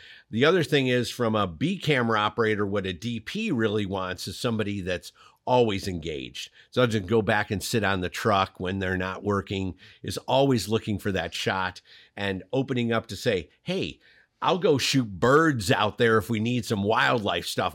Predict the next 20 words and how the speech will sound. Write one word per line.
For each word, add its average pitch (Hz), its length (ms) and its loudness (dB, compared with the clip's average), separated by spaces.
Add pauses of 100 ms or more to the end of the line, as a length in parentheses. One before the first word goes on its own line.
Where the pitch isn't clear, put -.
(120)
Always 165 920 2
sitting 120 440 2
there 107 220 4
wanting 95 360 -2
to 82 80 -6
grab 73 460 -8
something. 73 440 -12
So 92 220 -8
that's, 107 360 -4 (420)
that's, - 280 -4
uh, 95 480 4
just 101 200 -10
something 87 220 -4
I 92 40 2
wanted 90 220 -2
to 80 40 -6
circle 85 320 -6
back 87 300 -4
on, 80 180 -6
because 87 360 -6